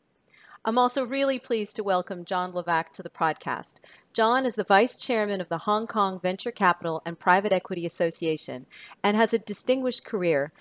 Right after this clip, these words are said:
having established operations in Hong Kong for the U K-based P E firm Electra Partners in nineteen ninety-five. And before that, he spent twelve years with three I Group in the U K and India.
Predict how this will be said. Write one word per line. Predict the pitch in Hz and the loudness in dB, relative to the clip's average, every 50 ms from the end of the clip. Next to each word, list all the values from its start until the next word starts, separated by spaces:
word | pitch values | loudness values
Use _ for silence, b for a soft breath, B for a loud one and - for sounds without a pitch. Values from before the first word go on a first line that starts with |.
| b b | b b
having | - 202 196 196 202 | 0 2 2 2 0
established | 202 196 - - 220 202 202 208 233 226 - | -4 -4 0 2 4 4 4 4 0 -2 0
operations | 233 214 214 - 208 196 185 185 185 - - 180 165 165 | 0 0 0 2 2 4 4 2 2 -2 -6 -10 -10 -10
in | 165 165 | -10 -6
Hong | 156 196 196 202 202 202 | -2 0 0 0 0 -2
Kong | - 202 185 170 156 165 | -4 -2 -2 -2 -4 -6
for | - - 170 | -10 -14 -14
the | - | -14
U | 156 170 180 202 | -14 -12 -10 -10
K-based | 208 - 226 226 214 208 - 202 185 180 175 - - - - | -6 -4 0 0 0 0 0 0 0 0 -2 -4 -8 -12 -10
P | - 226 233 | -8 -8 -6
E | - 190 190 180 | -6 -6 -8 -8
firm | - - 165 160 156 151 156 - - | -8 -8 -6 -6 -6 -6 -8 -4 0
Electra | 180 180 180 185 - - - 202 | 2 4 4 4 2 -2 -8 -8
Partners | - - 180 160 156 160 151 151 - | 0 2 2 2 2 0 -6 -6 -6
in | 165 151 | -6 -4
nineteen | 160 175 175 180 185 - 208 196 190 | -2 0 -2 -2 -4 -6 -8 -6 -2
ninety-five. | 185 180 175 175 170 - - 175 160 143 120 117 127 - B B B B B B - | -2 -2 -2 -2 -4 -4 -2 0 0 0 0 -2 -6 -12 B B B B B B -4
And | 202 202 | -4 -4
before | 214 - - 262 254 254 247 | -4 0 4 6 8 8 8
that, | 214 202 180 165 - - - | 8 6 6 4 4 0 -8
he | 196 | -12
spent | - - - 185 170 - - | -6 -4 -2 -2 -2 -4 -8
twelve | - - 214 214 214 220 196 | -4 0 2 4 2 2 0
years | 196 180 165 156 151 156 - b b b b - | -2 -2 0 0 -2 -4 -6 b b b b -6
with | 180 175 - | -6 -6 -6
three | - - 226 220 214 | -6 -4 0 2 4
I | 202 180 175 | 6 6 6
Group | 170 - 165 151 151 151 _ _ | 4 2 -2 -4 -4 -6 _ _
in | - 170 | -10 -8
the | 165 156 | -8 -8
U | 151 175 180 175 | -6 -6 -8 -6
K | - - 180 170 165 165 160 | -2 2 4 4 4 2 0
and | - 170 170 | -2 -6 -6
India. | 165 156 151 143 139 131 127 - | -8 -8 -8 -8 -8 -8 -8 -10